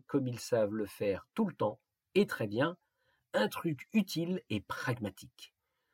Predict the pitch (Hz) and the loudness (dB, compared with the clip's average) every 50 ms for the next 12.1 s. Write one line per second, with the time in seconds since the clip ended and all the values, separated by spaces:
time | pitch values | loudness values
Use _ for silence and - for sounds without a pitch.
0 | _ _ _ - 156 233 226 180 147 135 160 185 214 233 - _ _ _ _ 135 | _ _ _ 6 6 6 6 6 6 8 8 8 8 6 0 _ _ _ _ 6
1 | 160 208 - - 143 131 120 143 160 151 - 127 104 - - 135 127 123 - - | 6 6 6 6 4 4 6 4 4 4 2 0 0 2 0 0 0 -2 -2 0
2 | - - - 147 135 117 104 92 - 98 95 92 82 - _ _ _ _ _ _ | 0 6 8 8 6 6 4 -4 -6 -8 -8 -8 -10 -12 _ _ _ _ _ _
3 | _ _ _ _ _ _ _ - 214 - - - 262 254 - - _ _ _ _ | _ _ _ _ _ _ _ 2 2 2 4 4 4 4 4 2 _ _ _ _
4 | - - - - - - - - _ _ _ _ - 139 165 214 226 247 226 - | -20 -20 -20 -20 -20 -20 -20 -20 _ _ _ _ 4 6 6 6 6 4 4 4
5 | 233 220 240 240 233 202 156 156 139 - 160 143 - 151 139 160 160 151 - - | 6 8 8 8 8 8 6 6 6 6 6 4 6 4 4 4 2 2 2 4
6 | 113 107 110 139 156 139 143 127 127 123 - 110 98 95 92 90 101 110 120 - | 2 4 4 4 4 4 4 2 2 0 0 0 0 0 0 2 2 0 0 -2
7 | _ _ _ _ _ _ _ _ _ _ _ - 123 175 196 - 202 185 - - | _ _ _ _ _ _ _ _ _ _ _ 4 6 6 8 8 4 0 0 -2
8 | - 170 156 135 117 107 101 - - 131 123 110 101 98 101 143 165 - - 160 | -6 -4 -2 0 0 0 0 2 2 2 2 2 2 2 4 2 2 2 2 -2
9 | 147 - 117 - - 110 107 101 120 139 139 143 160 - - - _ _ _ _ | -2 -2 -2 -4 -2 -2 -2 2 2 2 2 2 -2 -6 -8 -14 _ _ _ _
10 | _ _ _ - - - 202 208 208 196 196 185 170 180 190 208 202 - 185 196 | _ _ _ 0 4 4 6 6 6 6 8 6 6 8 6 2 2 2 0 0
11 | 202 190 160 135 123 117 101 - - - - 196 - 143 127 117 107 104 117 131 | 0 2 4 4 4 4 2 0 -4 -8 -6 -2 0 2 2 2 0 -2 -4 -8
12 | 151 | -8